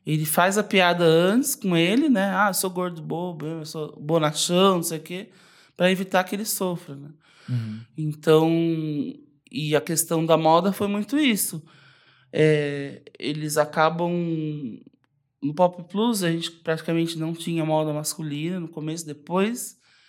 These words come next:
Speaker 1: eles começaram a pedir, "Ah, Flávio, e roupa pra gente?"
Speaker 2: Uhum.
Speaker 1: A gente tinha um público masculino gay muito, muito grande.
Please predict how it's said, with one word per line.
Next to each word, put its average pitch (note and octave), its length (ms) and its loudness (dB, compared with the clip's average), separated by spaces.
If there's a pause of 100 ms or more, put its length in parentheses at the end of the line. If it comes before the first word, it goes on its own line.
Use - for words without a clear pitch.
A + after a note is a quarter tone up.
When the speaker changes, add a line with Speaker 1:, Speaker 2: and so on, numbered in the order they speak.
(380)
Speaker 1:
eles D3+ 200 -6
começaram F3 520 4
a F3 40 -6
pedir, F#3 220 -2
"Ah, E4+ 180 6
Flávio, A#3 320 2
e - 20 4
roupa C4 220 4
pra G#3+ 240 6
gente?" D3+ 580 -4 (300)
Speaker 2:
Uhum. C3+ 240 -8
Speaker 1:
A D3 40 -10
gente E3 200 -2
tinha G#3 100 2
um A#3 60 6
público G#3 500 -4
masculino E3 720 -2 (420)
gay D#3 380 6
muito, F#3 280 0 (120)
muito F3+ 320 -4
grande. E3 580 0